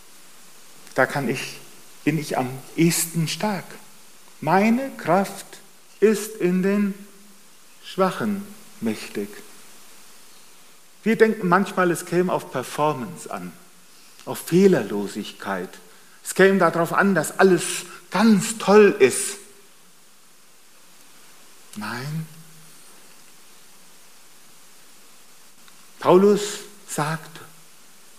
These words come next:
meine, Paulus hat das vom Herrn bekommen, dass Gott zu ihm gesagt hat, meine Kraft ist in den Schwachen mächtig.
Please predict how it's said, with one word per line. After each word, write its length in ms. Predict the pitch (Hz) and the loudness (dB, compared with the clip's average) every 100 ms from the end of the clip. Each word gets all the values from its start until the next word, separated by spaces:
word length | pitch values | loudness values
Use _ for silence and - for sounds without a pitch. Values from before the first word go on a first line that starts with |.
| - - - - - | -20 -20 -20 -20 -12
meine, 460 | 127 165 185 185 | -4 0 0 0
Paulus 500 | 160 156 180 185 165 | 0 2 4 4 2
hat 160 | 160 160 | -4 -2
das 140 | 156 | -2
vom 220 | - 143 127 | -2 -8 -6
Herrn 220 | 156 170 | -4 -4
bekommen, 560 | 156 156 170 175 165 151 165 | -6 -4 -2 -2 -4 -10 -14
dass 360 | - 131 - - | -8 -6 -6 -2
Gott 220 | 180 185 | 0 0
zu 160 | - 175 | 0 -2
ihm 220 | 127 160 | -2 -4
gesagt 520 | 143 131 156 160 - | -4 -4 -6 -6 -6
hat, 120 | 160 147 - - - - - | -8 -8 -12 -20 -20 -20 -14
meine 640 | 135 165 202 220 220 226 - | -6 -2 2 2 2 0 -6
Kraft 560 | - 175 170 - - - - - - - - | -4 -2 -2 -6 -12 -14 -20 -20 -20 -20 -8
ist 200 | 151 127 | -6 -4
in 140 | 143 | -4
den 180 | 143 139 | -4 -6
Schwachen 540 | - 147 170 - 170 | -4 -2 -2 -2 -2
mächtig. 380 | 170 185 190 180 | 0 -2 0 -2